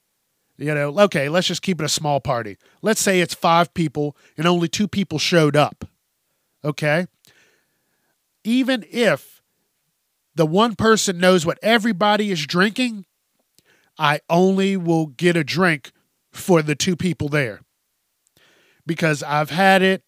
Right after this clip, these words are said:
where I worked at places and I got drinks for everybody. And by the time the people got there, they bitched and complained because their drinks were watered down. And I'm thinking to myself, "That's not my fucking fault. You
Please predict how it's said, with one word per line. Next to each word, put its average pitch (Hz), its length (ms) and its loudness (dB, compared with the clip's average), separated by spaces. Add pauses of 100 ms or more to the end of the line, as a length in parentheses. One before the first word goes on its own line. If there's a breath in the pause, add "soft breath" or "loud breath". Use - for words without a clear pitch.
where 156 200 -2
I 147 60 0
worked 165 320 2
at 190 100 -2
places 175 720 -2 (340)
and 135 100 -6
I 143 60 -2
got 160 220 0
drinks 170 320 0
for 143 180 -10
everybody. 135 840 0 (520)
And 147 140 -10
by 160 140 4
the 151 100 -4
time 214 320 -4
the 170 80 -4
people 202 320 -2
got 196 300 0
there, 139 380 -4 (360)
they 156 160 2
bitched 175 360 0
and 175 120 -6
complained 170 640 -2
because 143 380 -2
their 147 160 0
drinks 156 520 0
were 139 160 0
watered 135 540 0
down. 104 460 -6 (840)
And 151 160 -2
I'm 156 120 0
thinking 170 300 -2
to 165 120 -2
myself, 151 560 -2 (400)
"That's 185 320 -4
not 190 160 0
my 175 240 -2
fucking 135 380 -4
fault. 127 460 -6 (720)
You 208 560 -2